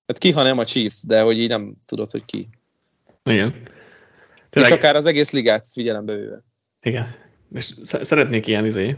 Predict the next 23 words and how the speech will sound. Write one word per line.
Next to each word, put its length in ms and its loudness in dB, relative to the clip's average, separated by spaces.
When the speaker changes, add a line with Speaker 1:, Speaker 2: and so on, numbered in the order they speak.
Speaker 2:
hipster 480 2
pikkeket 400 -4
betolni 380 -4
majd 220 -2
a 40 0
jósdába, 640 0
hogy 260 -4
Chargers 460 0
Ravens 340 -2
konferencia 500 -6
döntő, 420 -4
de 160 -4
nem 180 -2
tudok 200 -4
eddig 200 -6
elmenni. 480 -6
<laughs> 1500 -10
Ö, 400 -10
Chiefs, 200 -4
Speaker 1:
Jaguars 540 2
Speaker 2:
Chiefs 0 -
nem. 140 -2
Speaker 1:
Ravens. 260 -12